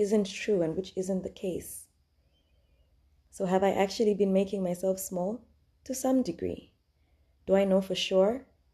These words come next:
Nope. I don't know yet. But what I do know is I need time to explore myself and to get these answers.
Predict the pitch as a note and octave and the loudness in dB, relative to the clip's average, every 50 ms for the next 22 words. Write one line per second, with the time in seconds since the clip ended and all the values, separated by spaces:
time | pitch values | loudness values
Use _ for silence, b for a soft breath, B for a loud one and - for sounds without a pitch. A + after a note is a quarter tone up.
0 | _ - A3+ E3 F3+ - - - _ _ _ _ _ _ _ _ _ _ _ - | _ -6 -4 -4 -4 -4 -8 -16 _ _ _ _ _ _ _ _ _ _ _ -8
1 | D#3 E3+ F#3 F3+ F3+ E3+ E3 D#3+ D3+ C#3 C#3+ - - - _ _ _ _ _ _ | -4 -2 0 2 2 2 2 2 2 0 -2 -4 -8 -20 _ _ _ _ _ _
2 | _ _ _ _ _ _ _ _ - E3 E3+ F#3+ G#3 G#3 G3+ F3+ F3+ F3+ - F#3+ | _ _ _ _ _ _ _ _ -4 0 4 4 4 4 4 2 2 2 0 0
3 | G3 G3+ F#3+ F3+ F3 E3+ - - - D3 D3 - - - - - _ _ _ _ | 0 2 2 2 2 0 -2 -2 -4 -4 -4 -6 -10 -16 -18 -20 _ _ _ _
4 | _ _ _ _ _ _ _ _ _ _ _ _ - F3 E3+ F3+ F#3+ F#3+ F#3+ - | _ _ _ _ _ _ _ _ _ _ _ _ -4 -2 0 2 0 0 0 0
5 | F#3+ F3+ F3+ F3+ - D3+ D#3+ - - - - F3 F3 F3 E3 D#3 D#3+ D#3 - E3 | -2 0 0 -2 -4 -6 -6 -8 -10 -8 -2 0 0 0 0 -2 -4 -4 -2 -2
6 | F3+ G#3+ A#3+ - - - b b b b b b b b b b - E3+ D#3+ - | 0 -2 -2 -6 -16 -20 b b b b b b b b b b -8 -8 -8 -8
7 | - - F3 E3+ E3+ - E3 E3 D#3+ - D#3 D#3 D#3+ D#3+ - F3+ F2 E2+ - - | -2 0 -2 0 0 -2 -2 -2 -2 -4 -4 -4 -4 -6 -6 -8 -8 -8 -8 -12
8 | - - - | -14 -16 -16